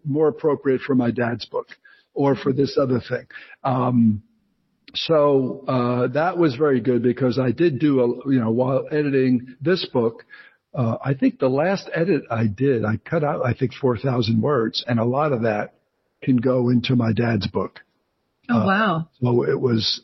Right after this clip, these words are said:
Speaker 1: uh, yeah, we did a lot of thinning out at the end, and that was, uh, with my editor and the publisher and stuff like that. But I, I asked, y-, y-, you, you read these things, you know, as you're writing several times. I mean,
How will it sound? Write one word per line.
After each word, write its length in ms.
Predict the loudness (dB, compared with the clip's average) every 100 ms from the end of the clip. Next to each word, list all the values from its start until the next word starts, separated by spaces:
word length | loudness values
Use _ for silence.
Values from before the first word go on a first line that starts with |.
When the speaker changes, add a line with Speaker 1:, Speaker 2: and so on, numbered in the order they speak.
| -4
Speaker 1:
uh, 160 | -2
yeah, 260 | 0 0 2
we 180 | 2 2
did 160 | 2
a 20 |
lot 220 | 2 0 -2
of 80 | -2
thinning 300 | 0 2 2
out 180 | 2 0
at 100 | -2
the 180 | 0 0
end, 200 | 2 0
and 100 | 0
that 180 | 0 0
was, 320 | 0 0 -6 -10 -18 -18 _
uh, 420 | 0 0 2 0 2
with 220 | 0 2
my 140 | 0
editor 540 | 2 2 2 2 2 4
and 120 | 2
the 80 | 0
publisher 560 | 0 -2 0 0 0 0
and 100 | 0
stuff 260 | -2 -2
like 200 | -2 -2
that. 260 | -2 -4 -4
But 200 | -2 -4 -6 -14 -8
I, 200 | -2 -2
I 300 | -2 -2 0
asked, 420 | 0 0 -4 -10 -16 -20 -20 -6
y-, 120 | -4 2
y-, 340 | 2 2 0
you, 320 | 2 2 0 -4 -14 -16 _ -4
you 220 | 0 2
read 240 | 2 2
these 240 | 2 2 0
things, 320 | -2 2 2 2
you 140 | 2
know, 100 | 2
as 100 | 2
you're 120 | 2
writing 320 | 2 2 2 0
several 420 | 0 0 0 -2
times. 600 | -2 -2 -2 -4 -6 -8
I 100 | -4
mean, 260 | 0 0 -2